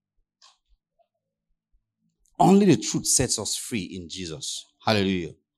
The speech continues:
So what did the Bible say about the birth of Jesus? What did the Bible say about the birth of Jesus? There is no place in the Bible that states the day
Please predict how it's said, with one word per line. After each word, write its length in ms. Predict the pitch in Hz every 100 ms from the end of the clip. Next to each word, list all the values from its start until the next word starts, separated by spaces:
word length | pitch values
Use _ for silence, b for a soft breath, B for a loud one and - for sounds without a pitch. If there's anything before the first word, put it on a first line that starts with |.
| _ _ _ _ _ _ _ _ _ _ _ _ _ _ _ _ _ _ _ _ B -
So 120 | 156
what 200 | 180 277
did 120 | 233
the 80 | 147
Bible 320 | 147 160 170
say 240 | - 147 -
about 280 | 110 127 139
the 80 |
birth 300 | - - 156
of 120 | 135 104
Jesus? 560 | 170 180 104 - -
What 120 | - 165
did 120 | 127
the 60 |
Bible 220 | 110 120 131
say 140 | 117
about 220 | 98 110
the 60 | 98
birth 240 | 135 139
of 120 | 110
Jesus? 540 | 87 104 87 - - - B B B B B B
There 100 | 135
is 180 | 160 156
no 160 | 160 -
place 340 | - 190 156
in 60 | 135
the 60 |
Bible 380 | 110 139 165 170
that 160 | 170 127
states 380 | - 165 151 -
the 140 | 120 - _
day 580 | - 220 214 165 120 95